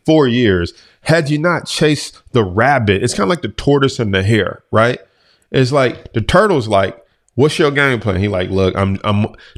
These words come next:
the turtle's game plan is like, "I'm gonna put one foot in front of the other and I'm just keep my head up." That's the turtle's game plan. One foot in front of the other, keep my head up,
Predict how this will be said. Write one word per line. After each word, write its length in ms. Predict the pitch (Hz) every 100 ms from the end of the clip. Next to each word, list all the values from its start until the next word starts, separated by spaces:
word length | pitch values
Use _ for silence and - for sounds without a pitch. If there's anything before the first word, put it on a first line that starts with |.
| -
the 60 |
turtle's 400 | 92 160 196 190
game 260 | 175 196 185
plan 120 | 185
is 120 | 170
like, 100 | - -
"I'm 100 | 110
gonna 100 | 117
put 360 | 107 101 - 101
one 200 | 110 156
foot 480 | - 160 156 - - _ _ -
in 120 | 82
front 340 | - 107 107
of 60 | 113
the 160 | 110
other 320 | 92 87 85 - _ -
and 100 | 95
I'm 160 | 90 87
just 160 | 82
keep 220 | - 110
my 180 | 107 107
head 320 | 107 101 85
up." 320 | 78 - _ - _ _ _ -
That's 220 | 143 180
the 80 | 214
turtle's 460 | - 190 190 175
game 320 | 156 185 185 135
plan. 320 | 104 87 -
One 280 | - 101 175
foot 420 | 185 196 220 233
in 40 | - - _
front 400 | - - 135 165
of 80 | 202
the 160 | 240 180
other, 400 | 147 143 151 151 _ _ -
keep 240 | - 135
my 240 | 139 135 127
head 280 | 110 98
up, 300 | 95 92 -